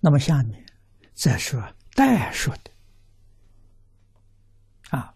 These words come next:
佛讲经，顺便勉励大家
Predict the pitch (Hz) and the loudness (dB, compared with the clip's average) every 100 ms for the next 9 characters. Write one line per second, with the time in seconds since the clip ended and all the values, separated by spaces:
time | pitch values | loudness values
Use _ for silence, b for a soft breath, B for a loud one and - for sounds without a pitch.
0 | _ - 139 127 113 110 - 120 - _ | _ 0 2 2 0 -4 -6 -10 -10 _
1 | _ _ _ _ _ _ - b b _ | _ _ _ _ _ _ -20 b b _
2 | _ - - 160 139 139 160 117 110 - | _ -2 4 6 6 4 2 0 -8 -20
3 | _ _ _ _ _ _ _ - - _ | _ _ _ _ _ _ _ -20 -20 _
4 | _ _ _ _ - - 135 117 123 151 | _ _ _ _ -4 4 6 8 6 4
5 | 151 113 120 - - - | 4 2 -2 -6 -12 -18